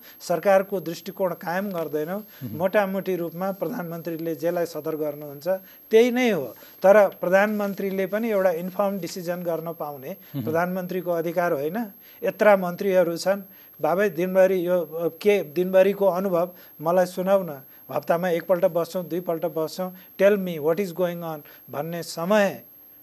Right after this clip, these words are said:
Speaker 1: त्यो पुगेको छैन।
Speaker 2: ओके।
Speaker 1: र जुन फुर्तीका साथ तपाईँको मन्त्री प-, परिषदको चाहिँ बैठकहरू सम्पन्न हुन्छन्, हामी देख्न सक्दछौँ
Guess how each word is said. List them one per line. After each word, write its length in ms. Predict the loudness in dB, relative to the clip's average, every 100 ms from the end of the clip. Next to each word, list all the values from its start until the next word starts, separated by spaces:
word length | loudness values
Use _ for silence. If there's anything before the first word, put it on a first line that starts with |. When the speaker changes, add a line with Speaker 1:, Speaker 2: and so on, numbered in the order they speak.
| _ -2
Speaker 1:
त्यो 300 | 0 0 -4 -20 -8 0
पुगेको 360 | 6 6 6
छैन। 460 | 2 -2 -2 -4 -6
Speaker 2:
ओके। 180 | -10 -4 4
Speaker 1:
र 380 | 8 8 8 0
जुन 220 | 0 0
फुर्तीका 500 | 0 -4 0 6 4
साथ 240 | 6 4 4 -6 -20 _ -4
तपाईँको 540 | 2 2 2 0 0 -4
मन्त्री 280 | -6 -4
प-, 100 | -4
परिषदको 720 | -4 -2 -2 0 -2 -2 -6
चाहिँ 280 | -4 -4 -2
बैठकहरू 600 | -2 0 2 2 2 -4 -10 -20 -18
सम्पन्न 460 | -2 0 2 2 2
हुन्छन्, 380 | -2 -4 -6 -8 -14 -10
हामी 200 | -6 -6
देख्न 340 | -2 -2 0 0
सक्दछौँ 720 | 0 0 -4 -6 -8 -12